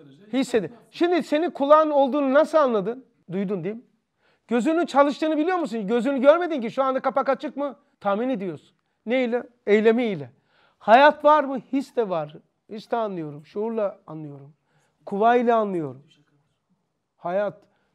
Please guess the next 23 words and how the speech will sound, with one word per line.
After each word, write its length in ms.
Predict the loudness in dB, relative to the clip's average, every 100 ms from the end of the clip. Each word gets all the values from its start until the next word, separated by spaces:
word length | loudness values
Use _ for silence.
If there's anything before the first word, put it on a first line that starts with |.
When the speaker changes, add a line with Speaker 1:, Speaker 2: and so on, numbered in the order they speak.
| _
Speaker 2:
hayatın 600 | -4 0 0 -2 -8 -8
tam 320 | -6 -6 -6
yirmi 300 | -8 -8 -6
dokuz 300 | -6 -8 -10
tane 180 | -8 -6
hassası 420 | -8 -10 -8 -6
var. 180 | -6 -8 _ _ _ _ _ _ _ -10
Bilmiyoruz 460 | -6 -2 -4 -6 -16
ki. 220 | -20 -20 _ _ _ _
Yani 500 | 2 2 2 -2 -4
getirmişiz 640 | -4 -2 -2 -4 -4 -6 -4
buraya. 460 | -2 2 2 0 -6 _ _
E, 60 | 6
hayatlı. 580 | 8 8 6 2 -4 2
Hayat 300 | 4 4 4
alem-i 260 | 0 0
şehadet 360 | 0 0 0 -6
cinsinden 440 | -10 -12 -10 -10
midir? 340 | -10 -14 -20 _ _
Zaten 360 | 0 2 2 0
oralı. 460 | 4 4 2 -2 2
O 300 | 6 8 6
yani. 400 | 4 0 -4